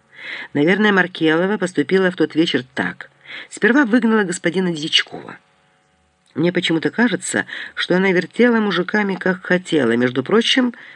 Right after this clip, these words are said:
заметил я. Затем, через некоторое время, она отослала из квартиры под каким-то предлогом, ну, скажем, спровоцировав ссору, и Фомича,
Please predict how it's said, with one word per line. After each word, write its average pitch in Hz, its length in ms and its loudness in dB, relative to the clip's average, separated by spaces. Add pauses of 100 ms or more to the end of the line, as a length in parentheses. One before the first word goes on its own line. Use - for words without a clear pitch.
(260)
заметил 160 500 0
я. 113 260 -4 (840)
Затем, 285 280 2
через 175 240 0
некоторое 185 460 2
время, 160 440 2 (400)
она 226 240 4
отослала 277 400 2
из 247 100 0
квартиры 240 460 2
под 214 160 -2
каким-то 214 400 0
предлогом, 180 600 2
ну, 208 140 2
скажем, 175 680 0 (440)
спровоцировав 180 720 2
ссору, 190 500 0 (320)
и 214 80 0
Фомича, 139 760 0